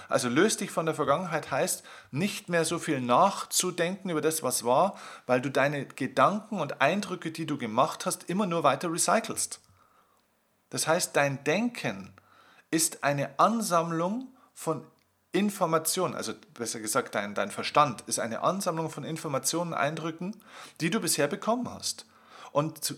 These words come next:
nachzudenken heißt, dass du diese ganzen Bausteine, Informations-, äh, Dinger, die du bekommen hast, ja, wie so Mosaik, einzelne Puzzleteilchen sozusagen, dass du die versuchst, in eine neue Reihenfolge zu bringen und neu anzuordnen.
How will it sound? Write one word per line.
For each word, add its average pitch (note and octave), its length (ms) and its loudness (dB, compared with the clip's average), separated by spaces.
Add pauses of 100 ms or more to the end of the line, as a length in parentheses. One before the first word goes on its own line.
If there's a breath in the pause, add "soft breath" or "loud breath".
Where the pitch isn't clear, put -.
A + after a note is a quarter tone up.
nachzudenken C#3+ 1200 2
heißt, D#3+ 360 2
dass B2+ 120 -2
du C3+ 80 -6
diese B2 180 -6
ganzen E3+ 400 0
Bausteine, C#3+ 640 2
Informations-, F3 880 -2 (580 loud breath)
äh, A#2 160 0
Dinger, D3 380 0
die D#3 160 -2
du - 80 -4
bekommen C#3 360 -4
hast, F3+ 200 0
ja, D3+ 180 -2
wie D3+ 60 -4
so D3 160 -2
Mosaik, C#3 840 -2
einzelne A#2 360 -4
Puzzleteilchen B2 1200 2
sozusagen, C#3+ 540 -2 (300 loud breath)
dass F3+ 140 2
du F3+ 60 -2
die D3+ 120 -2
versuchst, D#3 340 -2
in D#3 80 -4
eine C#3 60 -6
neue C#3+ 240 4
Reihenfolge E3+ 480 4
zu - 160 -6
bringen - 280 -14 (540 soft breath)
und B2+ 160 -6
neu D#3+ 160 6
anzuordnen. - 760 2